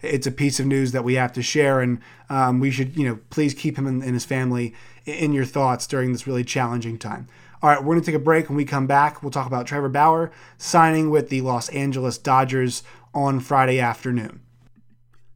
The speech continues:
Today's show is brought to you by bet online dot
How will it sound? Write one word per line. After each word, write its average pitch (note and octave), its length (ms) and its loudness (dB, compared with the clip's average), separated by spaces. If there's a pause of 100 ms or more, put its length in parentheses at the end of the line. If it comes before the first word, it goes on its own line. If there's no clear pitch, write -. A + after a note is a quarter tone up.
Today's G#3+ 300 0
show G3 240 0
is D#3+ 100 0
brought D#3+ 220 -2
to E3+ 80 -4
you E3+ 60 2
by D#3 280 0
bet D3 360 -4
online B2+ 840 -6
dot A#2+ 260 -6